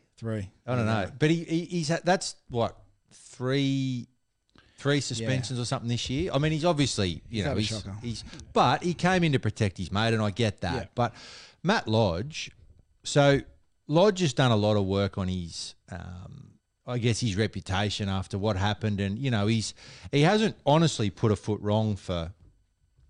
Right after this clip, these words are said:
Speaker 2: the whole time he's come back. He started
Speaker 1: Mm.
Speaker 2: with Brisbane. He's gone to the Warriors.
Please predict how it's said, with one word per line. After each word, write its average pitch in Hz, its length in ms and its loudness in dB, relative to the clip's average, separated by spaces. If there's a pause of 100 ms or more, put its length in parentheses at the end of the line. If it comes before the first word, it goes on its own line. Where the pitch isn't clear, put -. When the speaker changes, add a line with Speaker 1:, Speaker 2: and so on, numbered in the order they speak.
(480)
Speaker 2:
the 123 160 -2
whole 156 160 4
time 123 240 2
he's 107 100 0
come 95 200 -2
back. 131 240 0
He 107 80 -2
started 123 260 4
Speaker 1:
Mm. 104 40 4
Speaker 2:
with 104 140 2
Brisbane. 113 340 2
He's 104 140 -2
gone 127 140 0
to 117 80 0
the 95 80 -2
Warriors. 104 540 0